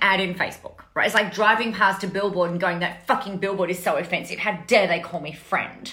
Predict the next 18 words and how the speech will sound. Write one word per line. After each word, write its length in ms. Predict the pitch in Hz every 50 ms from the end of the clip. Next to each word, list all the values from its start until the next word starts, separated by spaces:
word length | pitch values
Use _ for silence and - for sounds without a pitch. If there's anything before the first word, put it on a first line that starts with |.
| - -
I'm 160 | - 214 214
not 160 | 214 214 -
their 120 | - 175 175
friend. 520 | 175 - - 185 170 151 175 196 208 208 - - - - - -
That's 240 | 185 - - - -
creepy." 800 | - - - - - 185 202 196 185 - - - 220 - - - - _ _
<laughs> 120 | - 640 640 - - - - 523 494 523 - - -
So 80 | -
I've 460 | 370 - - 539 554 523 539 622 622 -
just 260 | 554 539 523 - 523
gone, 340 | 427 370 330 294 - - - - - - - - - - - - - - - _ _ -
"Okay, 480 | - 214 226 - 294 285 262 254 262 -
that's 220 | - 220 226 226 -
fine." 220 | 240 240 226 214
I 100 | 208 202
said, 140 | 208 202 180
"I'm 180 | 175 180 185
bubbly. 800 | 180 247 262 254 247 233 226 226 214 208 208 208 202 208 - -